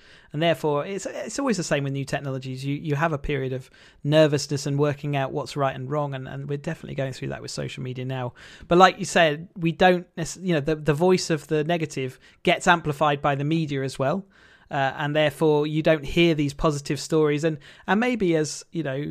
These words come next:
uh, you know, right-minding, positive-thinking person, we don't, we don't make ourselves heard as much as we should about that support and that, um,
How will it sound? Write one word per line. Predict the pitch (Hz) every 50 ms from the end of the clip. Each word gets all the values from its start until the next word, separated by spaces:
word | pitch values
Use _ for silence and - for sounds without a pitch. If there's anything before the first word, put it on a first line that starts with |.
| 165 -
uh, | - - 156 - - - 71 - 143 -
you | - 165 170
know, | 165 151 143 _ _ _ _ _ _ _ _ _ _ _ 202 190 226 302 _ _ _ _ 339 320 247 262 _
right-minding, | 240 165 165 160 160 165 170 160 160 156 151 156 143
positive-thinking | 143 165 165 143 - - 170 156 139 - 175 160 151 - - 160 156 151
person, | 147 - 180 170 165 160 - 151 147 147
we | 156 165 165
don't, | 175 180 170
we | 175 180 190
don't | 170 147 147 156
make | 156 151 156 147 -
ourselves | 147 143 139 - - 143 135 139
heard | - - 165 156 147 135
as | 135 131 -
much | 151 151 - - -
as | 143 139
we | - 143
should | 139 - - 233 208 147
about | 123 - 127 127 123 -
that | 131 - -
support | - - 139 - - 147 139 135 -
and | 143 131 127
that, | 131 131 135 - _ _ - - - - - _ _ -
um, | 139 135 131 131 123 127 131 139 143 -